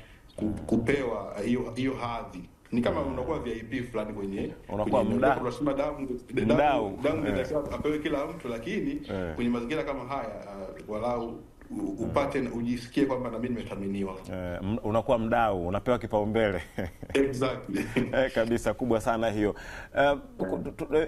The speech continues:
Speaker 2: pengine anayechangia damu, kuna madhara yoyote anaweza akayapata ama kuna namna anapaswa kuishi baada ya kuchangia?
Speaker 1: Yes, ah,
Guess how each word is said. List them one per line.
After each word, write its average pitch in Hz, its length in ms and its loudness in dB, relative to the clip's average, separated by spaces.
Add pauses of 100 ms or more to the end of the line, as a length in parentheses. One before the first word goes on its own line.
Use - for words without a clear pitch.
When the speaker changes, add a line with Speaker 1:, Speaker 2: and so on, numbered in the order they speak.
(160)
Speaker 2:
pengine 185 360 4
anayechangia 185 460 4
damu, 127 320 4
kuna 131 180 0
madhara 131 380 6
yoyote 143 280 2
anaweza 131 220 0
akayapata 110 540 4
ama 117 140 2
kuna 110 200 0
namna 117 280 4
anapaswa 107 400 0
kuishi 110 320 -2
baada 104 220 2
ya 98 80 2
kuchangia? 101 520 -6 (1400)
Speaker 1:
Yes, - 300 2
ah, 110 280 -2